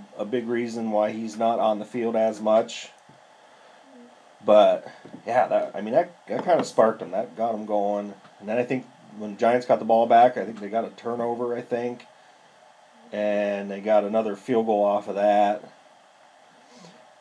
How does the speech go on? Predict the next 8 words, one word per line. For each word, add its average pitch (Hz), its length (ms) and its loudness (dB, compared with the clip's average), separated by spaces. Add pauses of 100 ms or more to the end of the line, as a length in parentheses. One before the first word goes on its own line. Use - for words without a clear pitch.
And 104 100 -8
that 123 140 -6
kinda 120 200 4
got 110 200 4
him 104 120 -2
going, 104 380 2
so, 98 460 -4 (2250)
um, 92 460 -2